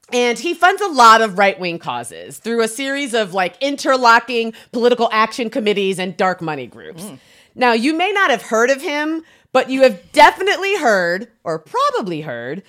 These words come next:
Speaker 1: of another right-wing numpty that he supported for a state court election. Jess,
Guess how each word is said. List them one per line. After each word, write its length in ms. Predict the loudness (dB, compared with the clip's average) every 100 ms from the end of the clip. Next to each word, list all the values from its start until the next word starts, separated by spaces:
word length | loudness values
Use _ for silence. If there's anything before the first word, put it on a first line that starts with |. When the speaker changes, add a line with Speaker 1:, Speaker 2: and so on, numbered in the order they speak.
| _ _
Speaker 1:
of 120 | 2 4
another 380 | 6 4 2
right-wing 640 | 0 4 4 4 0 0 0
numpty 460 | -2 -4 -6 -4 -2
that 140 | -2
he 120 | -2
supported 480 | -4 -2 0 0 0
for 140 | -4
a 40 | -4
state 280 | -6 -10 -8
court 180 | -6
election. 560 | -4 -4 -4 -8 -12 -14 _ _ -6
Jess, 540 | 0 0 -2 -12 -20